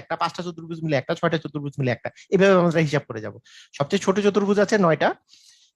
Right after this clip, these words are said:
এবার দুইটা চতুর্ভুজ মিলায় কয়টা? অ্যান্সার হচ্ছে এক আর দুই মিলে একটা ত-, চতুর্ভুজ তৈরি করতে পারবে, দুই আর তিন মিলায় একটা, তিন আর চার মিলায় একটা, চার আর পাঁচ মিলায় একটা, ঠিক আছে? তার মানে এই যে এক আর দুই মিলায় একটা চতুর্ভুজ, দুই আর তিন মিলে একটা চতুর্ভুজ, চার আর পাঁচ মিলে একটা চতুর্ভুজ। ওকে,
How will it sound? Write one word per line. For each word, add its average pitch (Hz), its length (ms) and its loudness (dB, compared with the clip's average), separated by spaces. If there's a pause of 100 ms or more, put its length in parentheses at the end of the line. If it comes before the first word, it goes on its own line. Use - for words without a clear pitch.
এবার 156 240 4
দুইটা 202 280 4
চতুর্ভুজ 226 400 -4
মিলায় 185 240 2
কয়টা? 139 220 -2 (200)
অ্যান্সার 190 280 -4
হচ্ছে 202 180 -6 (200)
এক 175 120 -2
আর 190 140 -2
দুই 185 160 -2
মিলে 180 180 -2
একটা - 200 -12
ত-, 156 200 -14
চতুর্ভুজ 156 380 -4
তৈরি 143 160 -2
করতে 143 240 -4
পারবে, 139 200 -2 (160)
দুই 165 200 -2
আর 156 160 0
তিন 165 180 -2
মিলায় 143 260 0
একটা, - 200 -8 (120)
তিন 165 200 -8
আর 151 140 -2
চার 147 220 2
মিলায় 135 240 -2
একটা, - 180 -8 (480)
চার 156 240 4
আর 151 140 0
পাঁচ 139 120 0 (100)
মিলায় 135 240 -4
একটা, - 200 -12 (320)
ঠিক 196 140 -4
আছে? - 120 -8 (320)
তার 135 120 -2
মানে 156 120 2 (140)
এই 156 100 0
যে 120 60 -4 (260)
এক 147 180 -2
আর 165 140 0
দুই 165 160 -2
মিলায় 170 220 0
একটা - 200 -8
চতুর্ভুজ, 208 400 -8
দুই 151 180 2
আর 156 120 0
তিন 170 140 2
মিলে 175 180 2
একটা 185 180 -8
চতুর্ভুজ, 220 340 -10 (280)
চার 156 200 4
আর 151 140 4
পাঁচ 139 180 2
মিলে 139 200 0
একটা - 180 -12
চতুর্ভুজ। 117 340 -18 (140)
ওকে, - 140 -14